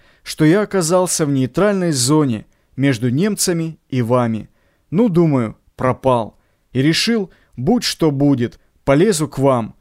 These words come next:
Лучше от партизанской пули погибнуть. Немцы бы меня, наверное, пытали. Володя Тихановский, несмотря на свой малый рост,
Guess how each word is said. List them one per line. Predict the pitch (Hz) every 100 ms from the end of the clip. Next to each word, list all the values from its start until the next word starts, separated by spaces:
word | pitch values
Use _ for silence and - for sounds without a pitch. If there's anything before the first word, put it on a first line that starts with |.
| _ _ _
Лучше | 143 220 202
от | 190
партизанской | - 180 - 180 175 196 170 - 139
пули | - 147 135
погибнуть. | 127 135 127 156 131 120 - _ _ _ _
Немцы | 131 151 208 196 190
бы | 160
меня, | 175 170 170 160 - _
наверное, | 113 127 190 208 143 127
пытали. | 131 127 - 131 120 110 110 _ _ _ _ _
Володя | 110 127 160 151
Тихановский, | 151 147 139 143 175 - - 123 - _ _
несмотря | 113 135 - 165 160 196
на | 185
свой | 170 - 175
малый | 160 160 165 143
рост, | 147 185 - -